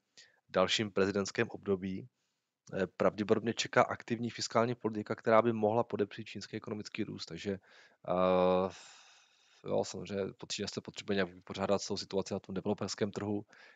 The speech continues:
a, a ten rok dva tisíce dvacet dva prostě musí být perfektní, jo. Hlavně díky tomu, že, eh, Xi Jinping chce prostě další volební období. Takže tam se asi dá očekávat, že, že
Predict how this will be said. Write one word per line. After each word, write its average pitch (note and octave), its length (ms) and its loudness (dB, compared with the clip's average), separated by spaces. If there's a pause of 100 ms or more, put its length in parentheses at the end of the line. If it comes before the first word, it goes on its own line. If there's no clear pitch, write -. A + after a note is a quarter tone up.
(220)
a, F2+ 320 6 (280)
a F#2 220 -4 (720)
ten F#2+ 140 -12
rok A2 140 0
dva F#2 120 0
tisíce - 320 -2
dvacet G2+ 280 0
dva G2 120 -2
prostě G2 360 -4
musí F2 300 -6
být F#2 200 -8
perfektní, - 460 -6 (280)
jo. E2+ 120 -12 (2000)
Hlavně G#2 240 6
díky F2+ 240 -4
tomu, F#2 220 -2
že, F2+ 140 2
eh, F2 420 2
Xi - 180 -8
Jinping F2 300 -10
chce F2 160 -4
prostě E2+ 240 -8
další D#2 460 -6 (160)
volební D#2+ 260 -8
období. D2+ 300 -14
Takže F2+ 340 -2 (500)
tam A2+ 180 4
se - 140 4
asi - 200 4
dá A#2+ 160 8
očekávat, F#2+ 520 4
že, F#2+ 380 2
že F#2 600 0